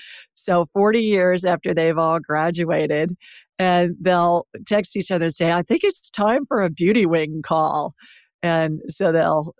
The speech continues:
they'll have a call together, and they get together and go on trips together and all of that, which was just a blast. But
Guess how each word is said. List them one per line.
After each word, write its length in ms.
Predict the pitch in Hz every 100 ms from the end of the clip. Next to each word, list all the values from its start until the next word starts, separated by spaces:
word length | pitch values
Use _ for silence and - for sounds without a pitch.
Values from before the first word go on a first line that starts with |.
| -
they'll 340 | 165 147 147 -
have 240 | 160 156
a 180 | 160 165 -
call 200 | 160 165
together, 400 | - 165 156 160
and 160 | 175 160
they 120 | 165
get 220 | 143 165
together 540 | - 151 156 170 156 156
and 280 | 156 151 -
go 200 | - 160
on 140 | 156 147
trips 400 | - 143 - -
together 320 | 139 151 165
and 100 | 156
all 140 | 147 175
of 80 |
that, 220 | 180 131 -
which 240 | 156 -
was 140 | 185 -
just 320 | - 302 -
a 60 | 180
blast. 440 | 156 151 147 - - - - _ -
But 220 | 214